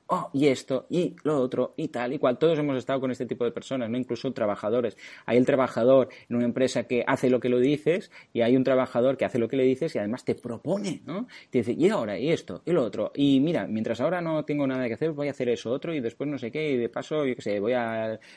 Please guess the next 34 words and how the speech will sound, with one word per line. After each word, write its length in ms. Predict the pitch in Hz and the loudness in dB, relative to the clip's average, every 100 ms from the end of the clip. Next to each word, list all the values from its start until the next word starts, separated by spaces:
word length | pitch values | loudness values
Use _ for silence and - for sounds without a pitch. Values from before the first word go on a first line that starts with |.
| - | -6
a 100 | 107 | 2
fregar, 380 | 127 113 120 101 | 4 6 6 4
yo 120 | 131 | 0
qué 80 | - | 0
sé, 220 | 113 - - - - | -2 -4 -8 -10 -2
eh, 140 | 127 | 2
voy 100 | 123 | 4
a 60 | 147 | 6
hacer". 480 | 160 160 - 90 - | 6 6 4 -2 2
Ese 400 | 131 202 - 226 - | 6 6 6 2 2
es 140 | 123 | -2
el 140 | 135 | 0
proactivo. 560 | 127 123 104 113 92 85 | 2 0 0 -2 -2 -2
Pues, 120 | 151 | -4
bueno, 200 | 190 165 | -2 -2
pues 160 | 131 131 | 0 0
yo 80 | 160 | 2
me 100 | 170 | 2
veo 300 | 165 180 175 | 4 4 4
muy, 420 | 139 147 160 165 | 2 2 4 2
muy 260 | 156 156 160 | 2 0 0
proactivo, 480 | 151 139 - 135 151 | 0 0 2 0 0
y 60 | |
es 40 | 127 | 0
de 100 | 127 | 0
las 140 | 123 | 0
cosas 240 | - 123 127 | -2 -2 0
más 200 | 131 123 | 0 2
bonitas 480 | 123 120 131 131 117 | 2 2 2 -2 0
que 80 | |
me 140 | 127 113 | 0 0
pueden 260 | 117 113 | 0 0
decir, 340 | 104 95 131 101 | 0 2 2 2
¿no? 220 | 104 147 | -2 -4